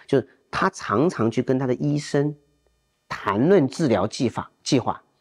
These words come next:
治疗方案，这个chat G P T做不了。不可能做得了，对吧？因为Chat G P T是基于普遍的大数据谈话，而这个是一对一的、一对一的谈话，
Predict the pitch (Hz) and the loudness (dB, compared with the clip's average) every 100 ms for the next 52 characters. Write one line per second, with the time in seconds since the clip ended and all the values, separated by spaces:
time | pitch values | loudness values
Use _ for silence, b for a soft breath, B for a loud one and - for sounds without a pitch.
0 | _ - 156 113 113 110 104 - _ _ | _ 0 2 2 2 -2 -4 -8 _ _
1 | _ - 285 180 113 - - 165 123 - | _ 2 4 4 0 -6 0 0 0 0
2 | 117 123 113 196 143 87 - _ _ _ | -2 0 0 0 -2 -4 -12 _ _ _
3 | _ _ - 247 262 - 123 107 107 98 | _ _ -2 0 2 2 0 0 0 0
4 | 85 - _ _ _ _ _ _ - 160 | -2 -6 _ _ _ _ _ _ 0 2
5 | 196 214 240 208 220 208 196 226 208 208 | 2 0 0 2 2 4 4 4 4 4
6 | - _ _ - - 160 139 233 214 214 | 0 _ _ -18 -2 2 4 4 2 0
7 | 403 320 - 160 143 127 104 117 98 B | 0 0 0 0 0 0 -2 -4 -4 B
8 | B 165 190 240 202 202 240 254 214 202 | B 2 4 2 2 0 0 4 6 6
9 | 233 240 123 90 - _ _ _ _ 202 | 6 6 4 0 -12 _ _ _ _ 0
10 | 220 208 202 220 202 - 107 117 87 | 2 4 2 0 0 0 0 0 -2